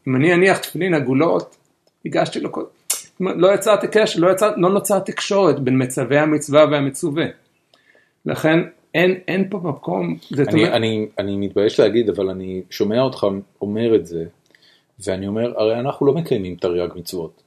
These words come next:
Speaker 2: אם אתה מדבר על
Speaker 1: כל
Speaker 2: התורה
Speaker 1: מצווה. כל מצווה, אם אני מקיים אותה נכון, אם אתה תאכל מצה בפסח,
Speaker 2: כן.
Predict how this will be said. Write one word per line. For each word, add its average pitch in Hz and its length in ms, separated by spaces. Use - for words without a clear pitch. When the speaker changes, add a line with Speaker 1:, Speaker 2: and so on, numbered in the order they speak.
Speaker 2:
אם 95 40
אתה 101 140
מדבר 110 320
על 110 120
Speaker 1:
כל - 40
Speaker 2:
התורה 135 260
Speaker 1:
מצווה. 127 300
כל 190 200
מצווה, 156 500
אם 160 120
אני 175 120
מקיים 160 400
אותה 165 200
נכון, 127 480
אם 131 100
אתה 202 180
תאכל 160 520
מצה 143 340
בפסח, 127 720
Speaker 2:
כן. 190 240